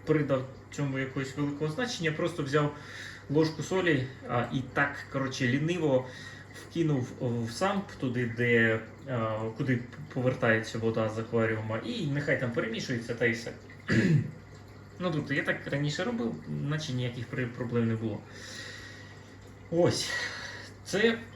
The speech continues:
перша частина цього, так? Це все окей. Тут в-, у нас в водоростівку залишається великий ур-, рівень води. Так?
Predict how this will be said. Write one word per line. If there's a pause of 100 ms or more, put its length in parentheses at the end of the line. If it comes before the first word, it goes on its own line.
(120)
перша
частина
цього,
так? (260)
Це
все
окей.
Тут
в-,
у
нас
в
водоростівку
залишається
великий
ур-,
рівень
води. (540)
Так?